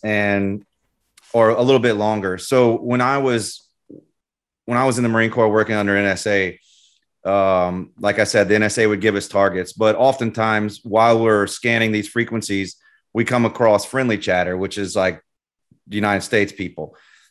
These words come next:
And you couldn't listen to that for more than just a few seconds once you determined that it was, that it was friendly chatter, right? That's, it was illegal. And if you got caught listening to American chatter,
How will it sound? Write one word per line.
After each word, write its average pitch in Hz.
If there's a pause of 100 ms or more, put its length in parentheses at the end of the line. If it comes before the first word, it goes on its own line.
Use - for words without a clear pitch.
(120)
And 104 (400)
you 123
couldn't 143
listen 127
to 104
that 101
for 117
more 107
than 110
just 101
a 104
few 113
seconds 101
once 104
you 104
determined 101
that 98
it 98
was, 95
that 107
it 104
was 95
friendly 110
chatter, 92
right? 95
That's, 101 (280)
it -
was 113
illegal. 101
And 117
if 110
you 123
got 120
caught 131
listening 120
to 104
American 107
chatter, 104